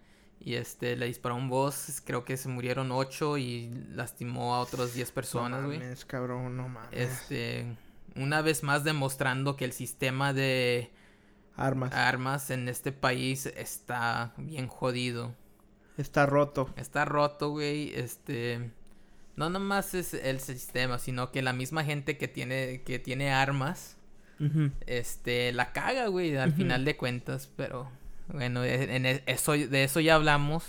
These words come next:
Speaker 2: Ujú.
Speaker 1: En un podcast pasado hasta di-, hasta dimos opciones de cómo podían arreglar el pinche desmadre que
Speaker 2: El
Speaker 1: tienen,
Speaker 2: desmadre.
Speaker 1: pero, pues, yo soy un sim-, simple mortal y no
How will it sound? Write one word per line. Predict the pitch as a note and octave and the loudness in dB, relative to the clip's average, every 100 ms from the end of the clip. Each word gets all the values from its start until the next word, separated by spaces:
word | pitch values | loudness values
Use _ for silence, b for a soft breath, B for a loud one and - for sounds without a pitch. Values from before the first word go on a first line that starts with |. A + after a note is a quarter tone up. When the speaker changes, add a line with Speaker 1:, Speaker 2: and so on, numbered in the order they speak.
| - | 0
Speaker 2:
Ujú. | D#3+ F3 G3+ - B B B | 4 6 4 0 B B B
Speaker 1:
En | B2 | 0
un | B2+ C3+ | 2 2
podcast | C3+ C3+ C3+ C#3+ | 4 4 4 0
pasado | D3+ C#3 C3 C3 C#3 | 0 2 4 4 2
hasta | C3 C3 | 2 0
di-, | B2 B2 B2+ B2+ - | 0 -2 -4 -6 -6
hasta | A#2 - B2 | -6 -4 -4
dimos | A#2+ A#2+ C3 - | -2 -2 -4 -4
opciones | C3+ - B2 A#2+ B2+ | -6 -4 -4 -2 -2
de | B2+ | -2
cómo | - F#3 C3 | -4 -4 -4
podían | - B2+ B2 C3+ | 0 0 2 0
arreglar | C3 B2 B2 B2+ | 0 0 -2 0
el | C3 C3+ | -2 -4
pinche | - C3 B2 A#2+ C3+ B2+ B2 B2 A#2+ - B B B - | -8 -8 -6 -4 0 0 2 -2 -4 -14 B B B -4
desmadre | B2 B2 A#2 B2 B2 | -2 -2 -2 0 0
que | C3+ | 0
Speaker 2:
El | C#3+ | -2
Speaker 1:
tienen, | C#3 B2+ C#3 | 0 2 2
Speaker 2:
desmadre. | C#3+ | 2
Speaker 1:
pero, | D#3+ D#3+ | 2 2
pues, | - | 0
yo | E3 C#3+ D3+ | -2 2 2
soy | F#3 E3+ | 4 4
un | F3 | 4
sim-, | E3 F3 E3+ - | 2 2 0 -2
simple | - - D#3 D#3+ | -8 -2 0 2
mortal | D#3+ C#3+ C3+ C#3+ C#3 | 2 2 2 4 4
y | C#3+ | 4
no | C#3 C3 C3 C3 | 2 0 0 -2